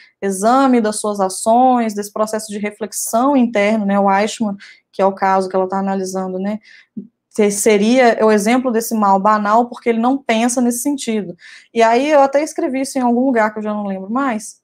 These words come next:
não sei se foi na minha qualificação, de que, na minha perspectiva, é, são as paixões que tornam o Eichmann um burocrata que não tem sentimentos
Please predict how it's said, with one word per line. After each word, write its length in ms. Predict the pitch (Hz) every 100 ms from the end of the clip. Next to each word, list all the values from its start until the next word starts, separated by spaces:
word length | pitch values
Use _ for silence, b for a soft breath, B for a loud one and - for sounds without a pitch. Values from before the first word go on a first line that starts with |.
| _
não 40 |
sei 120 | -
se 60 | 226
foi 100 | 214
na 60 | 214
minha 120 | 202
qualificação, 760 | 202 196 - 196 - 262 233 220 B B B
de 120 | 226
que, 180 | 233 247
na 160 | 247
minha 340 | 240 247 339 359
perspectiva, 1000 | 277 254 226 208 - 285 277 190 185 185 b b _ -
é, 580 | 214 214 208 202 196 - _ _ _ _ _ -
são 300 | - - 262
as 160 | 269 269
paixões 920 | - 285 277 - 247 262 311 370 -
que 120 | -
tornam 800 | 349 - 233 240 269 269 277 277
o 180 | 277 277
Eichmann 640 | 240 226 240 - 254 269 277
um 140 | 254
burocrata 920 | 254 262 262 208 208 220 220 269 285 _ _ _ _ _ _
que 200 | - 254
não 240 | 240 254
tem 180 | 269 262
sentimentos 960 | 269 254 254 262 208 196 175 - -